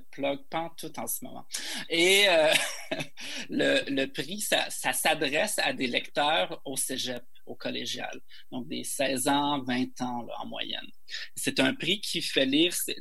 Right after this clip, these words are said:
les, la science-fiction, le fantastique, la fantasy, euh, francophone du Canada à des jeunes d'un peu partout au Québec et d'ailleurs au Canada qui jugent, qui, qui évaluent les livres,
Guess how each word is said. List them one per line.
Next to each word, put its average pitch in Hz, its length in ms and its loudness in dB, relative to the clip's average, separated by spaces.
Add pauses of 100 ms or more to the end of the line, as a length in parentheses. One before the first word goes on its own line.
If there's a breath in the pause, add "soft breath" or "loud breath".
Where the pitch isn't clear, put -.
les, 139 340 -2
la 135 140 2
science-fiction, 165 800 0
le 151 160 0
fantastique, 131 640 -4
la 147 140 -2
fantasy, 131 640 -6 (460 loud breath)
euh, 123 160 -2
francophone 160 720 2
du 135 160 -6
Canada 127 640 2
à 170 120 6
des 156 200 2
jeunes 156 240 2
d'un 143 120 0
peu 147 140 -6
partout 147 280 -2
au 160 40 -4
Québec 143 460 -2
et 240 120 4
d'ailleurs 151 340 2
au 139 60 -4
Canada 127 640 -6
qui 127 120 -6
jugent, 139 540 -6
qui, - 380 -12
qui - 180 -8
évaluent 127 460 -4
les 123 140 -4
livres, 135 420 -6